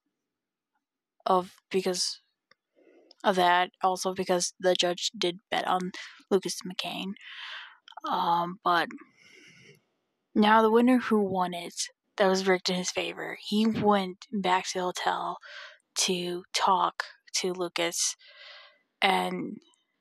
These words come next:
s-, to s-, to see why he did that,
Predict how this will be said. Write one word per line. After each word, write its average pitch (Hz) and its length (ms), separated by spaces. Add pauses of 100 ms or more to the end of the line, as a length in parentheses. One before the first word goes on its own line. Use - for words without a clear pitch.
(200)
s-, - 200 (380)
to 190 160
s-, - 280 (140)
to - 100
see 185 340
why 190 560
he 196 220
did 170 240
that, 135 260